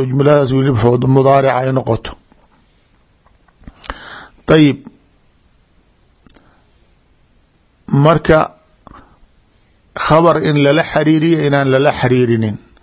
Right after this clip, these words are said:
Marka waan kuu soo koobayaa hadhow, maadaama musanifku isku dhex yaaciyey. Yaan rabaa inaan kuu soo koobo sidaa u xasuuso. Fiiri marka, khabarka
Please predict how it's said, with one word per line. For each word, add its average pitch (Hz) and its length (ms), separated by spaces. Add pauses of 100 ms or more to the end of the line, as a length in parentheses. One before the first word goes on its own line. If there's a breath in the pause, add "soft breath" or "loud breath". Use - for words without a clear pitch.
(280 loud breath)
Marka 156 240
waan 147 200
kuu 165 200
soo 147 280
koobayaa 151 520
hadhow, 143 280
maadaama 135 440
musanifku 131 500
isku - 220
dhex 156 220
yaaciyey. 120 540 (1700 loud breath)
Yaan 143 240
rabaa 127 280
inaan 135 200
kuu 131 200
soo 147 260
koobo 131 300
sidaa 135 320
u 143 60
xasuuso. - 580 (2250 loud breath)
Fiiri 160 360
marka, 156 340 (920 loud breath)
khabarka 151 680